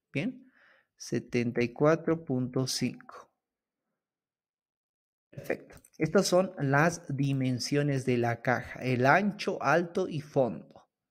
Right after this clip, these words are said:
Bien, ahora vamos a aplicar la fórmula. Bien, esto que ves acá que dice C B M, esto hace referencia a volumen.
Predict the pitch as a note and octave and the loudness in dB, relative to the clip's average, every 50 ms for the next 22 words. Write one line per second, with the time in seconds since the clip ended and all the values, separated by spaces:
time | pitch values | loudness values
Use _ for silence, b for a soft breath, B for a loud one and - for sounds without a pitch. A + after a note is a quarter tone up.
0 | _ - C3 C3 C#3+ E3+ G3+ C4+ - B B B B B B B B B B B | _ -6 0 2 4 4 2 2 -2 B B B B B B B B B B B
1 | C#3+ D3 C#3+ B2+ G#2 - - A#2+ C3 C#3+ E3+ F3+ F3+ F#3 - - C3 - - - | 6 6 8 8 6 4 0 0 0 0 2 0 -2 -4 -2 -2 -2 -2 -2 -4
2 | B2 B2 - - - C#3 D3 D#3 D3+ - - - C3+ C3 B2 A2+ G2+ A#2+ - - | -8 -8 -4 0 4 4 6 4 4 0 -4 -8 -6 -6 -4 -4 -6 -8 -6 0
3 | - F#3 G3 G3 F#3 D#3 C#3 A#2+ G2+ F#2+ C#2+ - - - _ _ _ _ _ - | 2 4 4 4 4 2 2 0 -4 -6 -8 -8 -10 -14 _ _ _ _ _ -6
4 | C3 B2 C3+ D3 F#3 G#3 - B B B B B B B B B E3 - - G#3 | -2 0 2 2 2 0 -2 B B B B B B B B B -2 0 0 0
5 | G3+ - D3+ C3+ C3+ C3+ C3 B2+ A#2 - B2 B2+ B2 - A#2+ A2+ A#2 B2 B2 - | 2 4 4 4 4 4 2 2 2 2 2 0 2 0 0 0 0 -2 -4 -4
6 | - B2+ A#2 A#2 - - B2+ B2 A#2+ A#2+ A#2+ A#2+ A#2 A2+ A2 A#2 C3+ F3 - - | -4 -4 -4 -4 -2 0 2 4 4 4 4 4 2 0 -2 -4 -4 -6 -8 -12
7 | _ _ _ - D3 D3 - E3+ E3 - C#3 C#3+ A#2+ G#2+ - G#2+ A2 A#2+ B2 B2 | _ _ _ -6 -4 -2 -2 -2 -2 -2 -2 -4 -4 -4 -4 -4 -4 -4 -4 -4
8 | B2 - C#3+ C#3 - - - G#2+ G#2+ - G#2 A2+ C3+ D#3+ D#3+ C3 A2+ G2+ - - | -4 -2 -2 -2 -2 -2 -2 -2 -2 0 2 4 6 6 4 4 0 -6 -10 -14